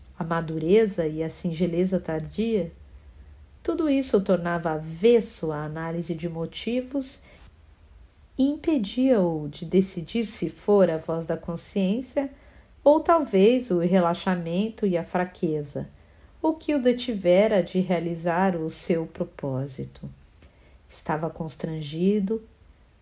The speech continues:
temia que alguém, mesmo que fosse apenas o guarda-cancela, tivesse observado sua corrida e seu revés.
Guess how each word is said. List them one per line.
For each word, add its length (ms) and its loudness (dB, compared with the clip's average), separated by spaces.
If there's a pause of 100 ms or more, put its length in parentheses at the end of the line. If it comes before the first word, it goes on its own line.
temia 460 4
que 140 -2
alguém, 580 0 (480)
mesmo 340 -6
que 140 -12
fosse 320 -4
apenas 720 0
o 60 -6
guarda-cancela, 1120 0 (560)
tivesse 600 4
observado 880 -2
sua 220 -6
corrida 1000 -2 (200)
e 60 -10
seu 260 -6
revés. 680 -4